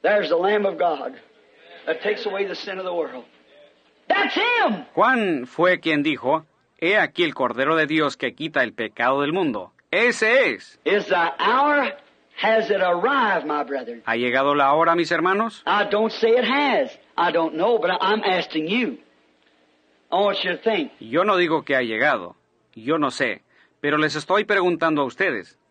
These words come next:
Speaker 2: Quiero que piensen.
Speaker 1: Or will this be the time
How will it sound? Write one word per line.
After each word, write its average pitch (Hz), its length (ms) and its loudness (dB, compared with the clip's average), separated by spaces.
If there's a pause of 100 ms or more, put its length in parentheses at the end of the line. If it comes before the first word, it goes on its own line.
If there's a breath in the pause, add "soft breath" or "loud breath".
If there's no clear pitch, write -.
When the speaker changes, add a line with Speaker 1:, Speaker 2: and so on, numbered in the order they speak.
Speaker 2:
Quiero 151 240 0
que 170 120 -2
piensen. 196 460 -4
Speaker 1:
Or 339 140 2
will 349 240 0
this 349 260 -2
be 330 140 0
the 269 200 2
time 311 540 0